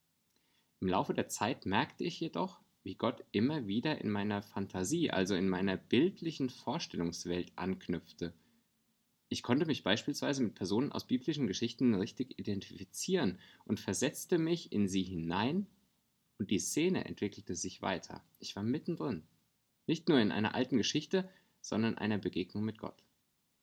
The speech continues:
Im Zuge dessen kam es in meiner stillen Zeit immer wieder zu schriftlich notierten Gesprächen mit Jesus.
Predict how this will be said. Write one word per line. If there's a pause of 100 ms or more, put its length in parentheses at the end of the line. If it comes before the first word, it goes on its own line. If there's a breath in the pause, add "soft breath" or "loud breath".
(960)
Im
Zuge
dessen
kam
es
in
meiner
stillen
Zeit
immer
wieder
zu
schriftlich
notierten
Gesprächen
mit
Jesus.